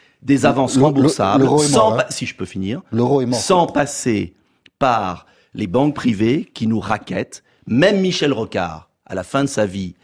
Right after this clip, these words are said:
Speaker 1: avait reconnu que la dette de la France, si on était passé directement aux banques centrales,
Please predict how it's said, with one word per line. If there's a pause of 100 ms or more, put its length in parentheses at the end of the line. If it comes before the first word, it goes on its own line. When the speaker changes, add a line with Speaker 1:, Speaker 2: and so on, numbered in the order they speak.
(140)
Speaker 1:
avait
reconnu (300)
que
la
dette
de
la
France,
si
on
était
passé
directement
aux
banques
centrales,